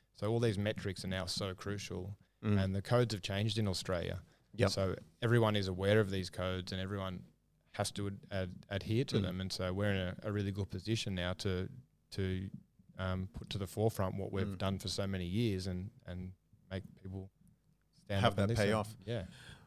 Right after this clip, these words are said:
Speaker 2: Uh, can't remember when, but it was recent. I read an article. It was talking about some residential buildings. You guys are just commercial?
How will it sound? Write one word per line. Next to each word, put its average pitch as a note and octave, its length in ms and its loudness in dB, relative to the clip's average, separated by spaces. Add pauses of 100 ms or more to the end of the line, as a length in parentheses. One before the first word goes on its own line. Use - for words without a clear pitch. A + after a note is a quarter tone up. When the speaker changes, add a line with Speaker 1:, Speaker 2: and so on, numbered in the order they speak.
(460)
Speaker 2:
Uh, B2 280 6
can't D#3 200 2
remember D3 280 10
when, A#2+ 640 8 (380)
but A2+ 120 10
it A2 40 12
was G#2 200 10
recent. G#2+ 480 8 (160)
I A#2 80 10
read A2 220 12
an A#2 140 12
article. G2+ 680 10 (640)
It - 360 -8
was A2+ 140 6
talking A2 220 12
about G2 420 10
some A#2 600 10 (260)
residential G#2+ 500 10
buildings. F#2+ 640 4 (1400)
You B2 80 10
guys B2+ 160 12
are G#2 60 8
just G2 180 4
commercial? G#2 480 6